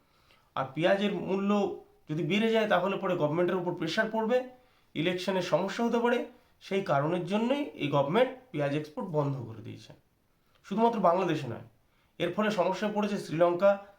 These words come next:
নেপাল, মালয়েশিয়া, প্রত্যেকটা দেশ এর জন্য সমস্যায় পড়ে গেছে।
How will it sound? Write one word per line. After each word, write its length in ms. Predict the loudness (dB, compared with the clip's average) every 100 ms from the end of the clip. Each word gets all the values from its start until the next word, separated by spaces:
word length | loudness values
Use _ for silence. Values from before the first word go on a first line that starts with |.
| -8
নেপাল, 600 | -4 0 2 2 2 -4 -14 _
মালয়েশিয়া, 640 | -2 0 0 2 4 4 0 -18 _ _ -6
প্রত্যেকটা 680 | -4 -4 -6 -4 -4 0 0
দেশ 260 | 0 -2
এর 240 | -4 -2 0
জন্য 240 | -2 -2
সমস্যায় 400 | -2 -4 -4 -8
পড়ে 160 | -6 -8
গেছে। 260 | -10 -14